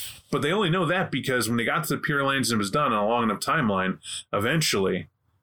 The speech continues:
the Korax and the Pumanka and the, uh, Were Coyotes, the Inuisha, they reveal themselves. And, oh, they have territory. And what amazed me and I thought was very cool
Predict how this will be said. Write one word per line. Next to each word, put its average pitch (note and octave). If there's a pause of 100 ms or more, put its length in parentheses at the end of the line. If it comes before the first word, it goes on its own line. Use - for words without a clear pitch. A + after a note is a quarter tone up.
(140)
the B2+
Korax A2+
and G2+
the F#2+
Pumanka G2+ (280)
and G2+
the, G2+
uh, F#2 (800)
Were D#3+
Coyotes, G2
the G#2
Inuisha, A2 (260)
they D#3+
reveal D3
themselves. G2 (340)
And, B2
oh, D3+
they B2+
have C3+
territory. A2+ (840)
And A2+
what A2
amazed G#2+
me C3+
and A#2+
I G2+
thought G#2+
was G2
very A2
cool C3